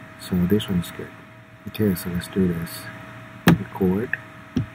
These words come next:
So now let's see how good it is. It's very clear.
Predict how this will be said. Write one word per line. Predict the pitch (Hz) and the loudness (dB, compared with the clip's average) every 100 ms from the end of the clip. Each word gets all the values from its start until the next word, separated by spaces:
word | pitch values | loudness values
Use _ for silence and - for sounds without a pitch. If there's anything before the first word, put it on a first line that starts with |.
| - - - - - - - - - - - - - - - - - - - - - - - - | -16 -20 -20 -20 -20 -20 -20 -20 -20 -20 -20 -20 -20 -20 -20 -20 -20 -18 -16 -16 -16 -16 -18 -16
So | - 110 | -2 4
now | 104 110 101 | 6 8 6
let's | 98 101 | 4 2
see | - 107 | 2 6
how | - 104 | 10 10
good | 101 98 | 10 4
it | 92 | 4
is. | 90 82 - - - - - - - - - - - - - - - - - - - - - - - - - - | 4 4 2 0 -6 -8 -14 -16 -16 -18 -20 -20 -20 -20 -20 -20 -20 -20 -20 -20 -20 -20 -20 -20 -20 -20 -18 -18
It's | - - 90 | -16 -12 -2
very | 92 104 110 101 | 4 6 8 6
clear. | - - 104 87 | 6 6 6 6